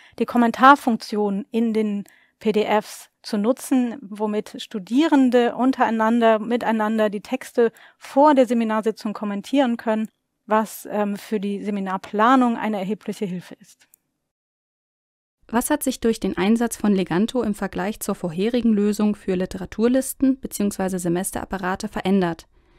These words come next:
Speaker 2: Was hat sich verbessert?
Speaker 1: Verändert und verbessert hat sich mit Leganto, dass ich auch ohne Probleme, ähm, alleine die Seminar-, ähm, Ordner erstellen kann.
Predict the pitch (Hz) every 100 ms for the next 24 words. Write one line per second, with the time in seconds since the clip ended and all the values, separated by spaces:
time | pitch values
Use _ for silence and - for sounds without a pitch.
0 | _ - 190 - 196 - 196 202 202 202
1 | - - - _ _ _ _ _ _ _
2 | _ _ _ _ _ _ _ _ _ _
3 | _ _ _ _ _ _ _ _ _ _
4 | - 226 240 359 320 302 277 254 220 220
5 | 269 - 277 277 262 269 247 233 233 220
6 | 233 254 - 233 233 285 196 226 208 -
7 | 226 - - 214 202 - - 240 262 262
8 | - 226 214 226 226 220 - - 220 196
9 | 202 - 202 202 233 294 285 240 240 214
10 | 220 214 202 214 214 - - 214 123 214
11 | 214 202 170 - 190 214 302 294 277 285